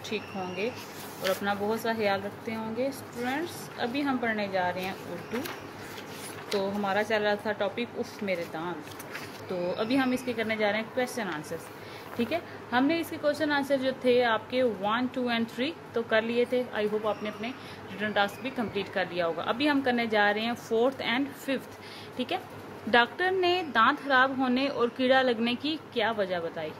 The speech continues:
ये तो most common है, हमें भी पता है कि अगर हम अपने दांत daily brush नहीं करेंगे तो हमारे दांतों में कीड़ा लगना शुरू हो जाएगा। तो डॉक्टर ने क्या बोला, "वक्त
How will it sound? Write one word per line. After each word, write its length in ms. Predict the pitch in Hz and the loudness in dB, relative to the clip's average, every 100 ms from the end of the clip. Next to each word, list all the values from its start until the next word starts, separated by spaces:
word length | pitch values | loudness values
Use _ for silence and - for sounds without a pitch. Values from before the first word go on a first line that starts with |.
| - 196 | -6 -2
ये 80 | |
तो 100 | 196 | -2
most 380 | 208 202 254 - | -2 0 0 0
common 320 | 262 240 247 | 0 0 2
है, 80 | 247 | 0
हमें 220 | 220 208 226 | 0 0 0
भी 60 | |
पता 220 | 269 240 247 | 2 2 2
है 80 | |
कि 80 | 247 | 0
अगर 180 | 226 247 | 0 0
हम 120 | 269 | 0
अपने 200 | 226 214 214 196 | 0 -4 -4 0
दांत 280 | 202 226 220 | 2 2 2
daily 220 | 240 262 | 2 0
brush 300 | 208 202 - | 0 0 -2
नहीं 180 | 208 233 | -4 -4
करेंगे 460 | 233 214 214 220 311 - - - - - | -4 -4 -2 0 -2 -4 -12 -12 -14 0
तो 120 | 226 254 - | 4 4 4
हमारे 320 | 240 214 208 233 | -2 2 4 4
दांतों 300 | 214 208 220 | 2 0 0
में 160 | 269 403 - - | 0 -2 -8 -2
कीड़ा 220 | 269 269 | 4 6
लगना 280 | 247 196 196 | 6 2 -2
शुरू 200 | 196 196 | -4 -2
हो 120 | 196 | 0
जाएगा। 340 | 175 170 160 160 - - - - | 0 0 -2 -4 -8 -16 -16 0
तो 60 | 254 | 4
डॉक्टर 380 | 240 240 - 349 | 6 4 2 0
ने 140 | 349 | 0
क्या 200 | 320 302 | 2 2
बोला, 320 | 262 240 247 359 - - - - - - - - - - - 202 | 4 4 4 2 -4 -16 -16 -16 -16 -16 -16 -16 -16 -18 -14 4
"वक्त 280 | 269 415 | 6 6